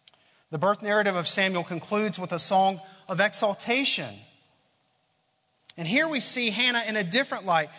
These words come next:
She's gone, she's gone from praying to singing. She's gone from lam-, lamenting to proclaiming.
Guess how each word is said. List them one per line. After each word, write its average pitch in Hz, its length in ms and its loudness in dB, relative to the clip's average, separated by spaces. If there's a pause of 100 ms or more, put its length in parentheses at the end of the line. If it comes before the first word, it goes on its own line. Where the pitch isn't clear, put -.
(140)
She's 240 340 2
gone, 226 500 4
she's 196 220 -4
gone 254 260 2
from 214 200 -8
praying 269 500 2
to 240 140 -4
singing. 240 380 0
She's 208 200 -2
gone 220 220 2
from 208 180 -4
lam-, 180 360 -6
lamenting 202 720 -2 (260)
to 240 140 0
proclaiming. 240 880 0